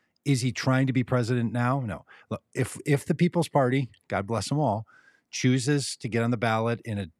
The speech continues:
dozen states, right? They wanna take the Rob Ryerson, uh, challenge and, uh, and outdo it on a dozen states. I would suggest they do that in the states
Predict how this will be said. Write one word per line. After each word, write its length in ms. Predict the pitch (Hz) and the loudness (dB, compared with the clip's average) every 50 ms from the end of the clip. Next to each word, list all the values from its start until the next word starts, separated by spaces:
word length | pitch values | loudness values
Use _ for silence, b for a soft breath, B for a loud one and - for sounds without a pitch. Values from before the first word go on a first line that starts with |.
| _ _ - | _ _ -2
dozen 340 | 120 113 123 117 156 151 | 0 2 2 4 4 2
states, 640 | 131 - - 123 95 92 110 117 - - - - - - _ _ _ - | 2 2 0 -2 0 0 0 -2 -4 -8 -10 -10 -12 -16 _ _ _ -10
right? 300 | 95 87 85 95 98 - | -8 -6 -4 -4 -4 -2
They 80 | 107 | -2
wanna 180 | 98 92 90 85 | -2 -2 -2 -2
take 200 | - - 110 - | -2 -2 -2 -2
the 80 | - 101 | -2 -2
Rob 240 | 90 98 101 95 101 | 0 0 0 0 0
Ryerson, 720 | 104 98 101 104 101 92 - - 107 101 98 98 101 - - - | 0 0 0 0 -2 -4 -4 -4 -2 -2 0 -2 -2 -4 -6 -8
uh, 280 | 104 98 95 90 90 - _ _ _ | -6 -6 -4 -6 -8 -10 _ _ _
challenge 600 | - - 113 98 95 95 95 101 110 113 - b b b b b b b b | -4 -2 -2 -2 -2 -2 -4 -4 -6 -6 -8 b b b b b b b b
and, 300 | - 110 101 95 95 90 | -8 -6 -4 -4 -2 -2
uh, 220 | 98 92 90 90 87 - | -2 -2 -2 -2 -4 -6
and 140 | 98 95 92 | -6 -4 -2
outdo 380 | 92 104 98 - 123 101 92 | -4 -4 -2 -2 -2 -2 0
it 120 | 95 107 - _ _ _ - | -2 -4 -6 _ _ _ -10
on 120 | 98 98 95 | -8 -8 -6
a 20 | |
dozen 260 | 87 107 101 92 131 123 | -4 -4 -2 -2 -2 -4
states. 360 | - - 113 92 - - - _ _ _ _ _ _ _ _ _ _ _ _ _ _ _ - | -2 -2 -4 -4 -6 -10 -16 _ _ _ _ _ _ _ _ _ _ _ _ _ _ _ 2
I 100 | - 160 | 4 6
would 140 | 190 220 185 | 6 4 2
suggest 400 | - 220 175 147 202 196 - - | 2 -2 2 4 4 2 4 4
they 100 | 190 180 | 2 4
do 160 | 151 175 185 170 | 6 6 6 6
that 160 | 180 175 170 | 6 4 4
in 100 | 175 170 | 4 4
the 60 | 151 | 2
states 600 | - - - 170 165 170 - - - - - - | 2 2 4 4 4 4 2 0 -6 -8 -8 -12